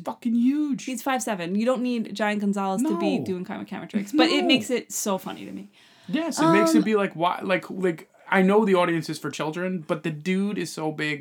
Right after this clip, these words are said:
Speaker 1: just let my imagination make him be bigger.
Speaker 2: Okay, then
Speaker 1: Don't
Speaker 2: we get
Speaker 1: put him in the suit. The suit was just rough.
Speaker 2: I know, the suit is rough. The suit is, uh,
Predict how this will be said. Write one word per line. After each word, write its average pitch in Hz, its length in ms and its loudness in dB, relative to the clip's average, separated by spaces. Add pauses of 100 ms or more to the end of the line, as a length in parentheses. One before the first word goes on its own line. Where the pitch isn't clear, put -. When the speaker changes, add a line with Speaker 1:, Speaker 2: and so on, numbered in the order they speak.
Speaker 1:
just 127 120 -10
let - 120 -8
my 151 160 -4
imagination 135 880 -4
make 147 220 -8
him 139 160 -6
be 113 100 -4
bigger. 87 380 -14 (640)
Speaker 2:
Okay, 220 220 -2 (100)
then 254 140 -2
Speaker 1:
Don't 220 120 8
Speaker 2:
we - 20 2
get 330 80 6
Speaker 1:
put 196 60 8
him 190 80 4
in 156 40 -4
the 143 100 -6
suit. 82 320 -10
The 175 100 -4
suit 214 260 0
was 156 200 -4
just - 280 -10
rough. - 500 -18 (420)
Speaker 2:
I 196 140 -8
know, 196 160 -4
the 214 100 -6
suit 233 220 -8
is 185 180 -8
rough. - 520 -14
The 220 160 -2
suit 240 420 -10
is, 196 300 -4
uh, 175 420 -6